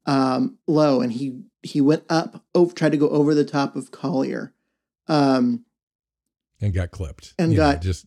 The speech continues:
Speaker 1: yep.
Speaker 2: got his ankles clipped.
Speaker 1: Got his ankles clipped by, um, by Hill, and, uh, Wagner came in and finished him off, and that was it. Seahawks win.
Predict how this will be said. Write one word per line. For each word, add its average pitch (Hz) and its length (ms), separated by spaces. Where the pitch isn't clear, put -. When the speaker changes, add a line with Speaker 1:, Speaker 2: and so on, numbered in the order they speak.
Speaker 1:
yep. 170 280
Speaker 2:
got 104 80
his 95 160
ankles 98 340
clipped. - 340
Speaker 1:
Got 156 180
his 147 180
ankles 165 320
clipped 165 360
by, 143 460
um, 120 680
by 147 280
Hill, 190 560
and, 135 580
uh, 123 520
Wagner 151 380
came 160 260
in 151 140
and 143 120
finished 139 380
him 135 160
off, 143 480
and 131 480
that 123 300
was 139 120
it. - 320
Seahawks 117 380
win. 170 320